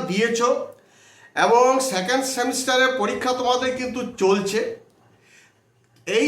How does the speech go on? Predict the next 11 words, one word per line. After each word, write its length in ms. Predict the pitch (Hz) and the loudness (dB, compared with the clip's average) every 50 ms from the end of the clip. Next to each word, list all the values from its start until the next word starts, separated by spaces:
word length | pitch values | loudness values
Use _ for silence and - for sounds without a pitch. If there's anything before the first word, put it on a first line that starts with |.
| - - - | 0 0 -2
সেকেন্ড 300 | 202 220 220 285 294 285 - - | -4 -2 0 0 0 0 0 0
সেমিস্টার 440 | 277 294 294 269 - - 294 294 294 285 - | 0 0 0 -2 -2 0 0 0 0 0 0
পরীক্ষা 400 | 277 277 262 226 - - 277 277 277 285 285 285 285 | 0 0 0 -2 -2 0 2 4 4 4 2 0 -2
চলাকালীন 640 | 214 196 202 233 247 254 240 240 220 202 233 269 269 269 277 | -4 0 2 2 2 2 2 0 0 0 2 2 0 0 0
কিন্তু 220 | 277 262 262 269 269 262 233 220 | -2 -4 -4 -4 -4 -2 -2 -2
উচ্চশিক্ষা 600 | 220 190 - - 269 269 - - - - 262 254 254 254 - | -4 -4 -4 -4 -2 -2 -2 -6 -8 -4 -4 -2 -2 -2 -2
সংসদ 320 | 196 185 196 190 196 247 247 - - | -2 -2 -2 -2 -2 -2 -4 -2 -2
থেকে 200 | 262 254 180 147 151 - - - - _ _ _ _ _ _ _ - - 170 208 | -2 -2 0 -2 -2 -4 -6 -12 -16 _ _ _ _ _ _ _ -8 -2 0 2
এক 60 | 226 202 170 143 | 2 0 -2 -4
গুরুত্বপূর্ণ 540 | 170 226 277 277 - 285 269 262 254 254 254 240 220 202 | -4 -4 -4 -4 -4 -6 -6 -2 0 0 2 2 2 2
নোটিশ 240 | 202 196 277 277 | 0 0 -2 -4